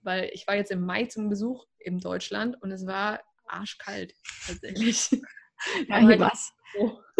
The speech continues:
Speaker 2: Hier war's in den letzten Tagen auch nicht gerade sehr warm. Wir hatten so zwanzig Grad im Juli.
Speaker 1: Ja.
Speaker 2: Im Pullover rumgelaufen.
Speaker 1: Klimawandel lässt grüßen, ne?
Speaker 2: <laughs> Ja, total.
Speaker 1: Ja,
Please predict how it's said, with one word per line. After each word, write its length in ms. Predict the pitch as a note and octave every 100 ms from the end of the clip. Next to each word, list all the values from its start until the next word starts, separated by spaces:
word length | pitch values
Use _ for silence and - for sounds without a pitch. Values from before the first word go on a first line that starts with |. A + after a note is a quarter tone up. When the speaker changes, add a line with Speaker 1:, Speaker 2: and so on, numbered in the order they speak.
| E4+ D#4
Speaker 2:
Hier 120 | A3
war's 200 | A3+ B3+
in 100 | C#4+
den 100 | C4+
letzten 260 | B3+ B3+ C4+
Tagen 260 | D4+ C4+ B3+
auch 120 | C#4
nicht 160 | C#4+
gerade 340 | A3 G3+ G3+ F#3+
sehr 200 | F#3+ F#3
warm. 260 | F#3+ A3 C4
Wir 80 |
hatten 240 | A3 A3+ G#3+
so 140 | G#3
zwanzig 480 | G3 G3+ G3 G3+ G#3+
Grad 560 | A#3 G3+ A#3 D#4 - -
im 100 | G#3
Juli. 520 | G3+ A3+ C4 C#4 C#4+ - _ _ _ _ _
Speaker 1:
Ja. 540 | - F#3+ F#3+ G3 B3+ C#4 _ -
Speaker 2:
Im 180 | G3+
Pullover 300 | G3 A3+ A#3+
rumgelaufen. 720 | C4 C4+ C4+ B3+ C4 C#4 D#4 D#4+ _ _ _ -
Speaker 1:
Klimawandel 560 | A3 A3 A#3+ B3+ B3
lässt 180 | B3 B3
grüßen, 380 | B3+ C4 - F3+
ne? 140 | A#3 C#4 - -
Speaker 2:
<laughs> 0 |
Ja, 560 | D4 D4+ G3+ - G3+ - _ _ _ C#4
total. 480 | A#3 A3 A3+ G#3+ A3 _ _ _ - G3
Speaker 1:
Ja, 360 | F#3+ G3+ B3